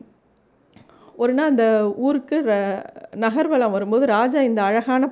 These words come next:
பொம்-, பொண்ணை பார்த்துடணும். எப்பயுமே ராஜாக்களுக்கு அழகான பொண்களை பார்த்த உடனே, உடனே கல்யாணம் பண்ணிக்கணும்னு தோணிடும். So அவள்கிட்ட வந்து, "நீ யாரு, என்ன?" அப்படின்னு கேட்டுட்டு, "நான் உன்னை கல்யாணம் பண்ணிக்க ஆசைப்படுறேங்கிறா."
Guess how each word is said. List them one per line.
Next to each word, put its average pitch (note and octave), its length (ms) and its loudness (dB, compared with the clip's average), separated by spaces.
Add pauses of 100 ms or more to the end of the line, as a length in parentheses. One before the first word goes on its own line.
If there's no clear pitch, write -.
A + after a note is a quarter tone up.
பொம்-, G#3 440 -4
பொண்ணை A3 300 0
பார்த்துடணும். G3 460 -4 (540)
எப்பயுமே G#3+ 420 -4
ராஜாக்களுக்கு B3+ 720 -2
அழகான A3+ 420 -2
பொண்களை A3+ 400 -2
பார்த்த G3+ 260 -4
உடனே, G3+ 160 -4
உடனே A3+ 340 -2
கல்யாணம் A3+ 420 -2
பண்ணிக்கணும்னு F#3+ 420 -6
தோணிடும். F3+ 360 -10 (600)
So B3+ 200 -12
அவள்கிட்ட B3+ 560 0
வந்து, B3+ 300 0
"நீ C4 140 0
யாரு, C4 460 0
என்ன?" A#3+ 380 0
அப்படின்னு A#3 280 -2
கேட்டுட்டு, A#3 500 -2
"நான் B3 180 0
உன்னை G#3 220 -2
கல்யாணம் A#3+ 420 -2
பண்ணிக்க G#3 320 -4
ஆசைப்படுறேங்கிறா." F#3+ 800 -6